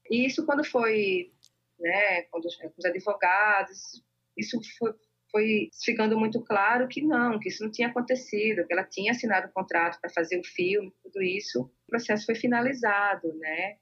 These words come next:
O que a gente também resolveu é assim, "Então vamos juntar, vamos reso-,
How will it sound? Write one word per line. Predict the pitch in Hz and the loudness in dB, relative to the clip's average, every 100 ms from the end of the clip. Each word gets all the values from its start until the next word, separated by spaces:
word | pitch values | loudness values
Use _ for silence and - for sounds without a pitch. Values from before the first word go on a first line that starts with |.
| - | -4
O | |
que | 202 | -2
a | |
gente | 190 202 - | 0 -2 0
também | 202 196 | 0 0
resolveu | 196 196 196 185 190 208 247 254 220 | 0 -2 -2 -2 0 2 2 2 4
é | 196 | 2
assim, | 240 - 190 | 2 -2 -4
"Então | 180 190 202 | -2 0 0
vamos | 208 196 233 302 311 | 0 0 2 2 0
juntar, | 277 - 180 190 220 208 185 180 | -2 2 4 6 6 6 4 2
vamos | 180 196 220 233 226 220 | -2 0 2 2 2 0
reso-, | 214 208 - | -2 -4 -6